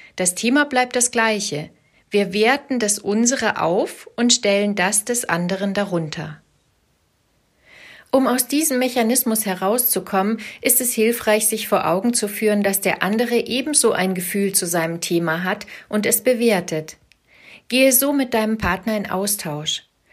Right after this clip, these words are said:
Da es so viele verschiedene Themen gibt und manche leicht und andere sehr schwer zu lösen sind, möchte ich im Folgenden ein paar Beispiele geben.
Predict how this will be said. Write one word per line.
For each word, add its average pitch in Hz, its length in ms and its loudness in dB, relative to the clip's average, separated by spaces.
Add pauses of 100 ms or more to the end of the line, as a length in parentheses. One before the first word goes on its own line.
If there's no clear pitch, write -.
(280)
Da 220 120 6
es 233 140 4
so 269 120 0
viele 294 360 0
verschiedene 233 600 -2
Themen 185 380 -2
gibt 208 360 -4
und 190 140 -2
manche 196 400 0
leicht 170 640 -2
und 175 180 -2
andere 202 340 2
sehr 185 240 0
schwer 208 380 2
zu 208 140 0
lösen 180 380 0
sind, 208 260 0 (280)
möchte 285 300 2
ich 294 140 -4
im 208 100 0
Folgenden 214 520 2
ein 202 180 -2
paar 233 160 -2
Beispiele 160 580 -2
geben. 151 480 -10